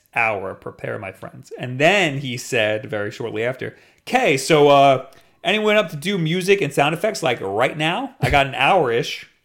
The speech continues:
<laughs> And then he put up the tweet.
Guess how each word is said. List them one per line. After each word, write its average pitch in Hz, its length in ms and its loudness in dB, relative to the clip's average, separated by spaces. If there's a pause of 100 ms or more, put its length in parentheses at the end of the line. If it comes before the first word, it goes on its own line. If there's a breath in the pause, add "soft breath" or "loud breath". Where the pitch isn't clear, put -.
<laughs> - 60 -14 (1300 soft breath)
And 131 140 -2
then 170 80 2
he 180 80 2
put 151 220 4
up 123 280 4 (280)
the 123 180 -4
tweet. 107 420 -10